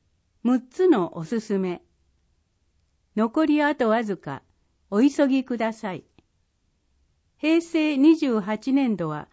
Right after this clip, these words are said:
運動と栄養のメニューに、医師講義と歯科健診をプラスしました。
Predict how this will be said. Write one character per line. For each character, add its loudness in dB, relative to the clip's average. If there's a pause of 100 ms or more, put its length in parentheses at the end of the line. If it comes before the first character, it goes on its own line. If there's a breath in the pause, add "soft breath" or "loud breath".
(440)
運 8
動 2
と -2
栄 0
養 0
の 0
メ 2
ニ 2
ュ -2
ー -2
に、 -6 (420)
医 -2
師 0
講 2
義 -4
と -4
歯 -16
科 0
健 0
診 -2
を -6
プ -6
ラ -2
ス -6
し -8
ま -6
し -20
た。 -20